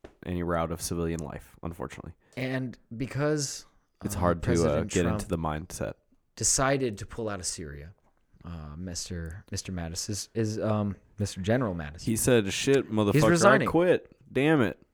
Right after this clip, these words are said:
Speaker 1: I quit."
Speaker 2: So that was a big red flag to me because I would trust in General Mattis's judgment when it comes to combat, when it comes to foreign policy, as far as defense and keeping our country safe and,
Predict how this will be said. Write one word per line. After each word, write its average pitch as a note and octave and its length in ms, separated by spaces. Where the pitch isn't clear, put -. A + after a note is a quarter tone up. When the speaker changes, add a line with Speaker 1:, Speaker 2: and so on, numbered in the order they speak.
Speaker 1:
I G2 80
quit." - 360
Speaker 2:
So - 140
that F3 180
was G#3 140
a C#3 60
big D3 160
red B2 200
flag G2 280
to F2+ 80
me F2 140
because F2+ 460
I E3 100
would F#3 180
trust - 420
in A2+ 140
General G#2+ 320
Mattis's G2 500
judgment - 480
when G#2+ 120
it G2 80
comes G#2 200
to G#2 80
combat, B2 420
when G#2+ 100
it G#2 80
comes G#2+ 200
to G#2 80
foreign G#2 320
policy, G2+ 480
as G2 100
far G2 180
as F2+ 100
defense G#2+ 440
and - 80
keeping - 240
our F#2 100
country G2 360
safe F#2 420
and, F#2 220